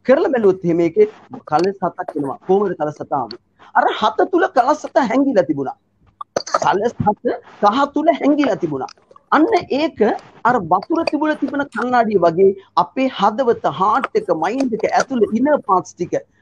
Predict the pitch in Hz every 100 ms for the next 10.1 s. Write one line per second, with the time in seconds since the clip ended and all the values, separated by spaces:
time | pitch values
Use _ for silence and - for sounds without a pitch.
0 | _ - 170 214 240 214 208 - 254 277
1 | - 214 - 160 139 131 _ - 160 190
2 | - 226 240 247 - - - _ _ 175
3 | 147 151 170 185 233 240 - - - 185
4 | 196 220 233 220 - 190 175 233 262 -
5 | 208 180 - - 254 226 180 226 190 330
6 | _ _ - 139 147 175 185 156 147 131
7 | 160 185 160 147 180 135 190 240 208 160
8 | 151 139 123 139 220 - 190 143 190 156
9 | 160 151 160 165 143 127 123 127 - -
10 | -